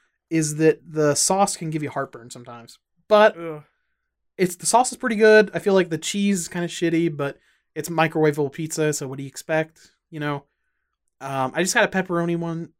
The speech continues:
Speaker 1: Usually I like to get the, uh, the Supreme.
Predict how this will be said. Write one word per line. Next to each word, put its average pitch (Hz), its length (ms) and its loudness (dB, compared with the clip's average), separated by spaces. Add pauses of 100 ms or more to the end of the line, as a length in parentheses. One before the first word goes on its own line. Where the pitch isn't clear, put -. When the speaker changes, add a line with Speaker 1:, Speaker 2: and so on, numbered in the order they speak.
(100)
Speaker 1:
Usually 175 440 0
I 151 60 4
like 151 220 0
to 151 80 -10
get 143 220 -6
the, 139 220 -8
uh, 123 220 -8 (160)
the 151 100 -16
Supreme. 170 540 -6